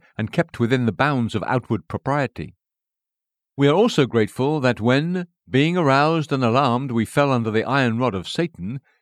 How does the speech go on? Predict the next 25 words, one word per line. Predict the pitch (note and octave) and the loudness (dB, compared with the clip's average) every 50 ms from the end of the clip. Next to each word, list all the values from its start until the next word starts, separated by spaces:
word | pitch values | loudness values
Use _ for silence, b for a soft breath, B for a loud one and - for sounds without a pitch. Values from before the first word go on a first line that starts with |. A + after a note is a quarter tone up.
| _ _ _ _ _ | _ _ _ _ _
we | - D#3 | 2 2
were | D#3+ D#3 | 4 4
not | D#3 F#3+ - - - _ | 4 2 0 -2 -2 _
all | - F3 E3+ B2+ A2 A#2+ B2+ | 2 2 4 4 4 2 0
brought | F#2 E2+ C3 C#3 C#3+ - - - | 0 2 2 2 2 0 -2 -4
into | C#3+ C3+ - A#2 | -4 -2 -2 0
that | A2 A2+ - - - | -2 -2 -2 -4 -6
utter | - - C#3 A2 | -4 -2 -2 -2
despair, | F2+ A2 G#2 - - - - F2+ D2+ C2 - C2+ C#2+ _ _ _ _ - | -2 -4 -6 -6 -6 -4 -4 -4 -4 -4 -10 -14 -16 _ _ _ _ -2
that | B2 A#2+ - - - | -2 -2 -2 -2 -2
horror | - E3+ D#3+ B2+ G#2+ F2+ - - | 0 2 2 2 2 0 -2 -4
of | A2 F2+ - | -4 -4 -2
great | - B2+ B2+ A#2+ - _ | 0 0 0 0 -2 _
darkness, | - A2 F2+ D#2 - - - D#2+ - - - - - b b b | -2 -2 -2 -2 -4 -12 -16 -14 -12 -10 -10 -10 -12 b b b
that | b B2+ B2+ - - | b -2 -2 0 2
inward | F#3 E3+ E3 D#3 D3 C3+ - - | 2 4 4 4 4 2 0 -4
torment | - - D#3 D#3 C3+ A#2 G#2 F#2+ - - | -2 2 2 4 4 2 2 0 -2 -4
and | G#2 G#2+ - - | -6 -6 -4 -4
agony | C3+ C3 A#2 G#2+ F2+ D#2+ D2 D2+ F2 _ _ _ _ _ | -2 0 0 0 -2 -4 -8 -12 -16 _ _ _ _ _
which | A2 A2 - | -6 -4 -2
some | - - C#3 C3 A#2+ G#2 F2 - _ - | -2 0 0 0 0 -2 -4 -6 _ -4
are | G2+ G#2 | -2 0
made | G#2 A2 G#2+ G#2 - - - | 2 2 2 0 -2 -6 -10
to | - G#2 F#2+ | -6 -4 -4
endure. | F2+ F2 - F#2+ F2 D#2 C#2+ C#2 C#2+ | -4 -4 -4 -4 -4 -4 -6 -10 -14